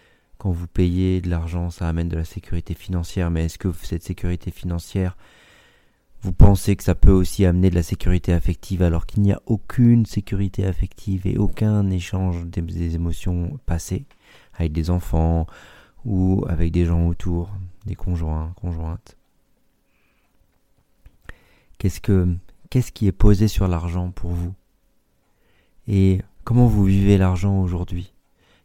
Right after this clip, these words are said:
Est-ce que c'est un moyen d'échange pour un moyen d'échange ou est-ce que c'est « je te paye ça » en étant dédaignant ? Ou est-ce que ça apporte beaucoup de liberté pour vivre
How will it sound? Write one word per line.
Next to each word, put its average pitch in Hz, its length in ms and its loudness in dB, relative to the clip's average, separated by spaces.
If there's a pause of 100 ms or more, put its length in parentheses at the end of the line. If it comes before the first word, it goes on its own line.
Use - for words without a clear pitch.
Est-ce 95 100 -8
que 98 120 -2
c'est 92 160 -2
un 90 80 2
moyen 92 280 0
d'échange 95 600 -2
pour 87 240 -4
un 85 60 2
moyen 87 220 0
d'échange 123 540 -2
ou 101 240 -4
est-ce 95 180 -6
que 98 160 -8
c'est « 90 300 -6
je - 80 -16
te 95 100 -4
paye 90 240 -4
ça » - 300 -14 (2000)
en 98 180 -2
étant 90 280 -4
dédaignant ? 92 640 -2 (1600)
Ou 123 360 0
est-ce 107 300 -6
que 113 300 -2
ça 92 420 -6
apporte 98 400 -2
beaucoup 104 300 -2
de 101 80 -2
liberté 101 480 -2
pour 95 280 0
vivre 101 640 0